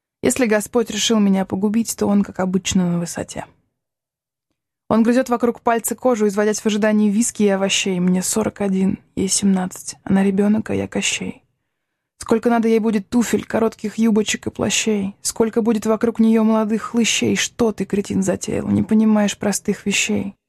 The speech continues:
Она ждет свой шейк и глядит на пряжку его ремня.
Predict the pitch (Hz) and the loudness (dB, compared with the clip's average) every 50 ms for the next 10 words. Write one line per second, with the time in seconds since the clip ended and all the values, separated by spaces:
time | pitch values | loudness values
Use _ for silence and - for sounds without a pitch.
0 | _ _ _ _ _ _ _ _ _ _ _ _ _ _ _ _ - 202 214 214 | _ _ _ _ _ _ _ _ _ _ _ _ _ _ _ _ 2 2 2 2
1 | 220 202 226 254 262 - - 220 226 220 208 - - 247 247 247 - - - 190 | 2 2 2 0 0 0 -2 0 0 0 0 0 0 2 0 0 0 -4 -2 0
2 | 220 214 214 220 - 214 202 196 - 220 214 208 196 - - 202 196 196 196 196 | 2 2 2 2 2 2 0 0 0 0 -2 -2 -2 -2 -2 0 0 2 2 2
3 | 196 190 190 190 185 180 185 - | 4 4 4 4 2 0 -2 -6